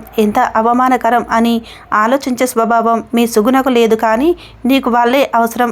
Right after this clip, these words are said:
అంది కోపంగా. "మానస, అవన్నీ ఆలోచించకు," అన్నాడు. "నేను ఆలోచిస్తాను, అవే ఆలోచిస్తాను. నాకు భయంగా ఉంది అర్జున్, వీళ్ళు ఇక్కడ ఉంటే నేను నీకు దూరమైపోతానేమో అని భయం వేస్తుంది. ఆ భయాన్ని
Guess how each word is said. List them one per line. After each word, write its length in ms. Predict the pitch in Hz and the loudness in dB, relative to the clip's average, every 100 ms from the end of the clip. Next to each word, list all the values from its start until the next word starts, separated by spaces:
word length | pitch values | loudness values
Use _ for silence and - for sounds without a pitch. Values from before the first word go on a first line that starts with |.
| 233 | -2
అంది 240 | 220 226 254 | -2 0 -2
కోపంగా. 540 | 226 220 226 220 226 - - _ - _ _ _ _ _ _ - | -2 0 0 0 0 -4 -20 _ -20 _ _ _ _ _ _ -2
"మానస, 380 | 220 226 247 247 240 - - 226 | 0 2 0 0 0 -2 -4 -2
అవన్నీ 360 | 214 208 269 - | 0 2 2 2
ఆలోచించకు," 640 | 233 254 247 240 233 226 226 | 0 0 -2 -2 0 0 -2
అన్నాడు. 360 | 233 226 220 220 226 - - 220 | 0 2 2 0 -4 -20 -8 0
"నేను 240 | 254 277 233 | 2 2 2
ఆలోచిస్తాను, 720 | 226 269 277 262 240 226 220 - - 220 | 0 0 -2 -4 0 0 0 -6 -6 -2
అవే 220 | 226 302 | 2 2
ఆలోచిస్తాను. 680 | 285 240 233 233 226 233 214 - - - | 2 2 0 -2 -2 0 0 -6 -20 -4
నాకు 220 | 240 247 240 | -2 0 0
భయంగా 420 | 214 240 269 285 247 | 2 2 2 0 0
ఉంది 240 | 233 240 | 2 2
అర్జున్, 340 | 220 220 233 226 - - | 0 0 -2 -2 -10 -4
వీళ్ళు 240 | 247 247 - | 0 0 0
ఇక్కడ 260 | 233 247 233 233 | -2 0 2 2
ఉంటే 200 | 240 247 247 220 | 2 0 0 -2
నేను 240 | 247 247 | 0 2
నీకు 240 | 233 240 | 2 0
దూరమైపోతానేమో 960 | 220 233 269 285 277 240 247 240 233 240 233 | 2 2 4 2 2 0 2 2 4 2 2
అని 200 | 226 226 233 - | 0 0 -2 -2
భయం 260 | 220 254 | 0 2
వేస్తుంది. 480 | 247 233 233 226 220 - - - - - | 2 0 2 2 0 -4 -18 -20 -10 -2
ఆ 100 | 247 | 0
భయాన్ని 500 | 226 233 277 262 | 2 2 2 2